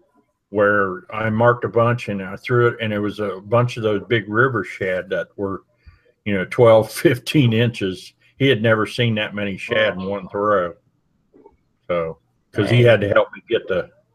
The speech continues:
and I like using those. Th-, those are really good because, you know,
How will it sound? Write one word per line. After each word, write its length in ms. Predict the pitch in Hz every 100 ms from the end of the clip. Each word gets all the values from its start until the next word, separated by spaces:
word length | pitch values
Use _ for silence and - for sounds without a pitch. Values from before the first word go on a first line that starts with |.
| _ _ _ _ _ _ -
and 80 | 110
I 100 | 131
like 280 | 147 131 127
using 340 | 127 110 113
those. 280 | 123 131 -
Th-, 260 | 110 143 127
those 280 | 139 170 143
are 160 | 110
really 480 | 92 98 117 117 104
good 320 | 92 127 110
because, 340 | 95 - 98 90
you 140 | 101
know, 260 | 101 92